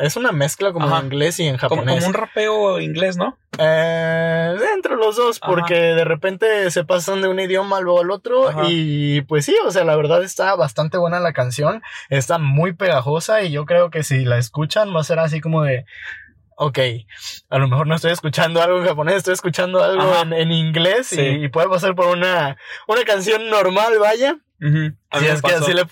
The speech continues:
Speaker 1: ajá, si es que así le podemos poner.
Speaker 2: Sí.
Speaker 1: Eh, esa me gusta mucho y hay otra que se llama Cry Baby.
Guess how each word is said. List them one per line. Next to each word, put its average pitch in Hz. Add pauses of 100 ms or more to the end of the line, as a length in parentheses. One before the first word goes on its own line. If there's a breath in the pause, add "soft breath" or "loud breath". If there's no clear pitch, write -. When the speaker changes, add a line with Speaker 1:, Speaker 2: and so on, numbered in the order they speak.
Speaker 1:
ajá, 165
si 160
es 156
que 185
así 180
le 180
podemos 151
poner. 139 (220 loud breath)
Speaker 2:
Sí. - (180)
Speaker 1:
Eh, 127
esa 180
me 180
gusta 160
mucho 180
y 202
hay 180
otra 180
que 160
se 139
llama 143
Cry 135
Baby. 127